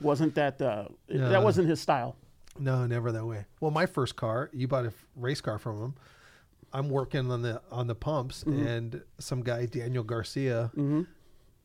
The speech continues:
Speaker 2: brought a car in to got work on it and didn't ever pick it up and couldn't afford to pick it up. Ray put a lien on it, and he had five hundred into it, and that's what I got the car for.
Speaker 1: That's awesome.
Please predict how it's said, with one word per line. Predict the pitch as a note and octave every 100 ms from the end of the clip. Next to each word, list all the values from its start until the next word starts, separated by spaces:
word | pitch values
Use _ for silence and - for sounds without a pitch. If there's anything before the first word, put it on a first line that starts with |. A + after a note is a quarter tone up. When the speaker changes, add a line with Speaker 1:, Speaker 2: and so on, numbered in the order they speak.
| _ -
Speaker 2:
brought | C3 B2+
a | B2
car | - C3+ B2
in | A#2
to | A#2
got | A#2 A2+
work | A#2 C3 C3
on | A2+ A#2
it | A#2+ -
and | A2 A2 B2 -
didn't | C3 B2
ever | A#2 A2
pick | - -
it | A#2+
up | A#2
and | D#3+
couldn't | - C3
afford | A2 B2+ C3
to |
pick | A#2+ A2 -
it | G#2+
up. | A2 -
Ray | A#2+ B2
put | A#2+ A#2+
a |
lien | A2 B2 C3
on | G#2+ G#2
it, | C#3+ _ _ - - - -
and | A2
he | A2+
had | A2+
five | - A#2 A#2
hundred | A#2 A2+
into | A#2+ C3 G#2+
it, | A#2 -
and | A2+
that's | A2+ -
what | A#2
I | A2
got | A2
the | -
car | - C3
for. | G#2 G2 G2 -
Speaker 1:
That's | C3+ A#2
awesome. | A#2+ -